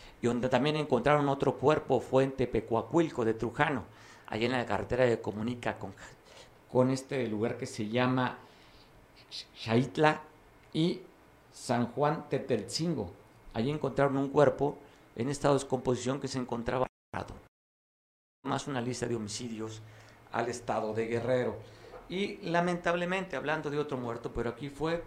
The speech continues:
por la imprudencia. En el municipio hermano, vecino de Coyuca de Benítez, ahí murió un turista. El mar estaba agitado. Ante la in-, inexperiencia de estos, de ma-, meterse en un mar abierto, que no es alberca, aunque sepa nadar,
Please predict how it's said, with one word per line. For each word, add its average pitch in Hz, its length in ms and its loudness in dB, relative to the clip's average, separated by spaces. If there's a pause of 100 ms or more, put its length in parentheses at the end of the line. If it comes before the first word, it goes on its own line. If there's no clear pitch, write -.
(180)
por 202 140 4
la 208 60 0
imprudencia. 185 640 2 (680)
En 120 140 -2
el 123 80 -2
municipio 120 460 -2
hermano, 120 400 0
vecino 113 360 0
de 101 100 -2
Coyuca 110 360 -2
de 104 80 0
Benítez, 123 500 -4 (500)
ahí 127 160 0
murió 123 280 0
un 131 140 -2
turista. 120 640 -10 (540)
El 156 140 2
mar 160 200 4
estaba 156 300 0
agitado. 135 540 0 (500)
Ante 120 260 -2
la 135 100 0
in-, 117 220 -4
inexperiencia 131 880 0
de 117 100 0
estos, 120 460 -6 (420)
de 101 160 2
ma-, 104 200 -2
meterse 131 440 2
en 123 60 0
un 117 60 2
mar 123 140 4
abierto, 117 680 2
que 104 140 -2
no 107 260 0
es 151 160 -4
alberca, 117 600 0 (120)
aunque 156 380 2
sepa 143 300 -2
nadar, 113 400 2